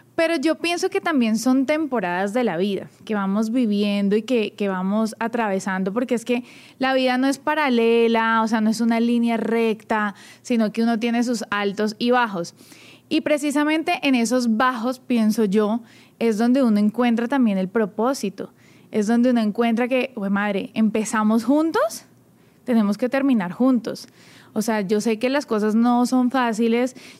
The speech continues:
yo sé que el matrimonio no es fácil, no es perfecto, pero cuando estamos juntos lo hacemos perfecto, ¿sabes? Eh, yo siento que, que esta es como la, eh, la unión es lo que lo hace perfecto, como,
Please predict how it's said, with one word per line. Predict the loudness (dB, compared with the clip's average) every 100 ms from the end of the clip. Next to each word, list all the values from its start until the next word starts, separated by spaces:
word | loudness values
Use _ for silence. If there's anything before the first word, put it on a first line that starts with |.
| -2
yo | 0
sé | 0
que | 0
el | 0
matrimonio | 2 2 2 2
no | 2 4 2
es | 2 0
fácil, | -2 0 0
no | 2
es | 0
perfecto, | 0 -2 0 -2 0 -2 -4 -10 -4
pero | 0 0
cuando | 2 2 2
estamos | 2 2 2 0
juntos | 0 -2 0 0
lo | 2
hacemos | 2 0 0 -2
perfecto, | -2 -2 -2 -4 -4 -6 -8 -10 -20 -20 -20 -20 -10
¿sabes? | -4 0 0 -2 -2
Eh, | 0 0
yo | 0 0
siento | 2 2 0
que, | 0 0 0
que | -2 0
esta | 0 -2
es | -2
como | -2 0 0
la, | 0 -2 -4 -10 -20 -14 -4
eh, | -2 0
la | 0 2
unión | 2 2 2 2
es | 0
lo | 0
que | 0
lo | 0 0
hace | -2 -2
perfecto, | -2 -4 -2 -2 -2 -6 -6
como, | -2 0 -2